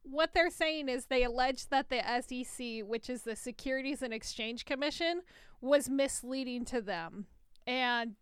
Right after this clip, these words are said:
they haven't released too much about what they're gonna go to court about Microsoft, but they want it to get that far. And so no matter what happens,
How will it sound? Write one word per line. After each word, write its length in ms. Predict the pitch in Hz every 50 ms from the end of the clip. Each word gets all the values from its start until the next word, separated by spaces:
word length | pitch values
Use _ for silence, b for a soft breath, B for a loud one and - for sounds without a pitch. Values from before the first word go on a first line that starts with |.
| - - -
they 140 | - 285 285
haven't 360 | 269 277 339 415 427 440 359
released 460 | 330 330 330 320 330 320 302 - -
too 300 | - - - - 302 285
much 320 | 294 294 311 349 359 - 339
about 400 | 269 233 269 262 254 233 220 214
what 280 | 220 226 247 247 254
they're 140 | - 269 262
gonna 220 | 262 269 269 247 226
go 240 | 202 233 226 233
to 80 | 233 226
court 560 | 214 - - - 226 226 233 262 285 - - _ -
about 380 | 240 233 214 247 233 226 220 220
Microsoft, 520 | 220 220 220 - 277 269 - 302 302 330 -
but 140 | - 262 -
they 120 | 269 269
want 340 | 262 240 233 226 254 262 277
it 120 | 277 - -
to 140 | - - 254
get 260 | 208 220 233 226 - -
that 180 | 208 190 190 - _ _ _ _
far. 480 | - 277 269 262 220 - - - 208 202 _ _ _ _ _ _ _ _ _ _ _ _ _ _ _ _ _ _ _ _ _ _
And 260 | - 269 277 285 262 240
so 500 | - - 320 294 285 277 254 233 - - - - - - - -
no 260 | 269 269 285 302 294 285
matter 300 | 277 294 339 403 427 403
what 300 | - 254 294 302 277 - - - - - - - - - - - - - - - - - - - - - -
happens, 800 | - - - - 311 311 311 - 262 233 220 214 226 208 -